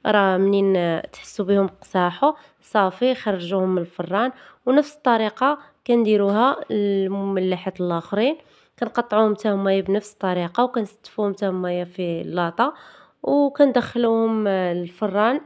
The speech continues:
يطيبوا لينا على خاطرهم، والعافيه تكون مهيله ما تكونش مجهده باش يطيبوا لينا من الداخل وما يبقاوش لينا معجنين. صراحه غير جربوهم راه كيجيو ناجحين مية في المية.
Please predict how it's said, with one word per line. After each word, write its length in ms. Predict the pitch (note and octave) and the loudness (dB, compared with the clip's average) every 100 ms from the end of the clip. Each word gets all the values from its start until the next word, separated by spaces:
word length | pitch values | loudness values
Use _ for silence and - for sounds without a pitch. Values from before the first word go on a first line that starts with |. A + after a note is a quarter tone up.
| _ | _
يطيبوا 460 | - A3+ G#3 F#3+ F#3+ | -6 -4 -2 -2 -2
لينا 240 | F#3 F#3 | -2 -2
على 500 | F3 F#3 A3 A3+ A3 | -2 -2 0 0 0
خاطرهم، 560 | G#3+ - G3 G3 G3 C#4+ - - - | -4 -6 -6 -4 -2 -2 -4 -20 -8
والعافيه 420 | C4 A#3 A#3 A#3 A3 | 0 2 2 2 -2
تكون 220 | - G#3+ | 0 -2
مهيله 440 | G3 F#3+ A#3 A3+ | 0 0 0 0
ما 100 | G#3 | -2
تكونش 360 | G3+ - F#3 - | -6 -10 -10 -6
مجهده 420 | F3+ F3 F3 A3 | -4 -2 -2 -2
باش 200 | C4 - | -4 -6
يطيبوا 340 | G3+ G#3 F3+ | -8 -6 -4
لينا 240 | F#3 F#3 F3 | -4 -2 -2
من 100 | F3+ | -4
الداخل 520 | D#3+ - F3 E3+ F4+ - - - - | -4 -4 -4 -2 -4 -4 -20 -20 -4
وما 140 | A#3+ A#3+ | 2 4
يبقاوش 440 | A#3+ - A3 - | 4 2 -2 0
لينا 200 | F#3+ F#3+ | -2 0
معجنين. 600 | F3+ E3+ E3+ F#3+ G#3+ C4+ - _ _ _ _ _ - - _ _ _ _ _ _ _ _ _ _ _ _ _ _ _ _ _ _ _ _ _ _ _ | 0 -4 -4 -2 0 0 -4 _ _ _ _ _ -20 -20 _ _ _ _ _ _ _ _ _ _ _ _ _ _ _ _ _ _ _ _ _ _ _
صراحه 360 | - D4 C#4 C4 | 2 2 4 2
غير 200 | A#3+ A#3+ | 4 2
جربوهم 720 | A3+ F#3+ F3+ G3+ G3 A#3+ C4 | 2 0 0 2 2 2 2
راه 220 | G3+ F#3+ F3+ | 2 0 -2
كيجيو 380 | G#3+ G3 G3 F#3+ | -2 0 0 0
ناجحين 680 | G3 A#3 A#3 A#3 - A3 G#3+ | 2 2 2 0 -4 -4 -2
مية 260 | G3+ A3 | 2 2
في 120 | A#3+ | 0
المية. 420 | G3+ F3+ F3+ G#3+ | -2 -2 0 0